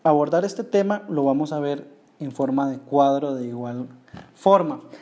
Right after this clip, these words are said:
Tenemos tres fenotipos relevantes, sin embargo hay más de nueve fenotipos descritos de resistencia a los glicopéptidos en enterococos.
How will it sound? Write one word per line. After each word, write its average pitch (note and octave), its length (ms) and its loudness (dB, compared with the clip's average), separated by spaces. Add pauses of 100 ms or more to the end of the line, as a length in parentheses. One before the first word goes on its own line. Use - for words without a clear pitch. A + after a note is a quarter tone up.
(260)
Tenemos F#3 500 2
tres F#3+ 280 4
fenotipos G3 800 -4
relevantes, D3 1080 0 (300)
sin D3 240 -2
embargo C#3+ 440 2
hay D3 160 -4
más C#3+ 300 0
de F3+ 100 0
nueve D3+ 280 -2
fenotipos C#3 680 -8
descritos - 840 -6 (200)
de C#3+ 160 2
resistencia C#3 840 -2
a D#3 140 -2
los B2 140 -8
glicopéptidos C#3 840 -2 (340)
en D#3 140 0
enterococos. B2 800 -4